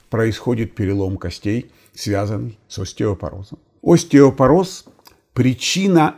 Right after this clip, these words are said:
большего числа дней, проведенных в стационаре, ну, больше, чем,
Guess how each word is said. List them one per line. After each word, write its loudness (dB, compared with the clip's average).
большего 2
числа -2
дней, 4
проведенных 4
в -14
стационаре, 2
ну, 0
больше, 2
чем, -2